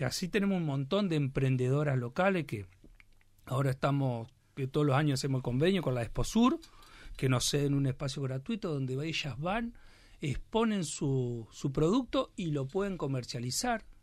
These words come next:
Y son emprendedoras de Parera, de Almada, de Irasusta, de Aldea San Juan, ahora se suman de Gilbert,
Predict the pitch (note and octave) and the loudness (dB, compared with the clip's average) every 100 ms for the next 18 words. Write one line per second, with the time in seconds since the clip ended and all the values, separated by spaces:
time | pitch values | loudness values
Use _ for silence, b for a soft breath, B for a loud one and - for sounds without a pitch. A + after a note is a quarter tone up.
0 | - B B B B A#2+ - D3+ D3 C3+ | -20 B B B B -4 0 2 4 2
1 | B2 B2 A#2 A#2+ B2 A2 G#2+ G#2+ A2 A#2+ | 0 -4 -4 -4 -4 -4 -8 -8 -8 -2
2 | C3+ C3 B2 C#3+ G2+ A2 G2+ G2+ A#2 A#2+ | -2 -2 -4 -10 -12 -10 -8 -8 -8 -8
3 | A2 G#2 - b b b b b b A2 | -10 -14 -18 b b b b b b -10
4 | G#2+ G#2 G#2 G#2 G2+ G2 - C#3 - - | -8 -6 -6 -6 -6 -6 -4 -4 -4 -8
5 | G#2+ A2+ - B B B B A#2 A2 A2 | -12 -12 -20 B B B B -6 -4 -4
6 | A2+ - G#2+ G#2+ - C3+ B2+ A2+ A2 - | -4 -6 -8 -10 -2 2 2 -2 -8 -18
7 | b b b - A#2 A2+ - G2+ - A#2 | b b b -6 -6 -4 -8 -8 -6 -4
8 | A2 G2+ G2+ G2 - A2 A2+ C#3 C3+ C3 | -4 -6 -6 -8 -8 -8 -2 0 0 -4